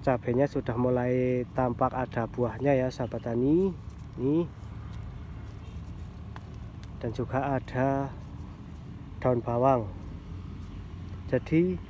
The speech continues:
untuk perawatannya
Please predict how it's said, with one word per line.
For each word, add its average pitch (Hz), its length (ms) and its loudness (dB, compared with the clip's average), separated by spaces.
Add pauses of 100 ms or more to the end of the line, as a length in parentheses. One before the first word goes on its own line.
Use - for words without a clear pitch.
(1800)
untuk 147 320 4
perawatannya 143 1120 6